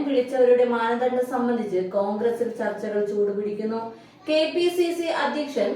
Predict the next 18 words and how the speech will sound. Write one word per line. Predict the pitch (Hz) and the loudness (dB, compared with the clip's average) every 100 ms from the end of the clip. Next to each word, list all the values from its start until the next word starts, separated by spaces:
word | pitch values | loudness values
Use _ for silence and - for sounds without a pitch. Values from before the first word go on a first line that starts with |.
| - | -2
പ്രതിപക്ഷ | 277 254 285 277 285 302 277 | 0 0 2 0 0 0 0
നേതാവ് | 269 262 254 262 262 240 | 2 4 4 2 2 2
എന്നിവർക്ക് | 240 240 240 - 214 | 2 2 2 0 -4
പുറമെ | 220 196 185 - - - - - | -2 -2 -2 -6 -8 -16 -10 -2
ചില | 320 320 302 | 2 2 2
മുൻ | 302 302 302 285 | 0 -2 -4 -4
കെ | 285 285 | -2 -2
പി | 294 285 | -4 -4
സി | 302 285 | -4 -4
സി | 285 262 240 | -4 -2 -2
അധ്യക്ഷന്മാർ, | 233 254 - 269 233 202 180 - 240 | -2 -4 -4 -2 -2 -2 -4 -2 -2
എം | 247 | 0
പിമാർ, | 247 247 240 247 - | 0 4 4 4 0
ചില | 240 247 226 | 0 0 0
മുതിർന്ന | 220 247 254 277 | 2 4 4 2
നേതാക്കൾ, | 247 220 226 220 165 160 - - - | 0 0 -2 -2 -2 -2 -4 -10 -8
ചില | 302 311 330 | -2 4 4
വനിതാ | 302 285 294 320 | 4 2 2 0